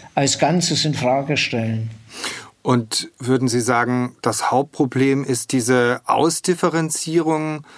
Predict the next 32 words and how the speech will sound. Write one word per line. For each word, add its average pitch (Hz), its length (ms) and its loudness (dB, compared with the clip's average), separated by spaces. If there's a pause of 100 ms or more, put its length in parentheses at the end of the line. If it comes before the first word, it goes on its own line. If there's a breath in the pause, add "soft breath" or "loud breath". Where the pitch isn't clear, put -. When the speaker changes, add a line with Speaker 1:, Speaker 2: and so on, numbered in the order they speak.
(480 loud breath)
Speaker 2:
der 135 140 4
Öffentlichkeit 143 680 0
in 135 160 0
immer 156 280 2
kleinere 135 720 0
Echokammern 165 1040 0
und 143 340 -2
Suböffentlichkeiten? 160 1300 0
Also 127 460 2 (260)
ich - 140 -18
glaube, 123 280 4
in 127 160 2
den 120 260 0 (440 loud breath)
achtzigern 123 560 2
und 120 120 2
frühen 123 240 2
neunzigern 120 480 2
war 113 80 2
die 113 120 -2
Tagesschau, 113 760 0
ja, 107 220 2
oder 113 180 0
dann 113 160 -2
vielleicht 110 180 -4
später 113 320 0
das 107 200 -4
Heute-Journal 120 680 0
oder 113 160 -2
so, 117 160 0
ja, 110 160 2
so 123 80 0
eine 117 260 0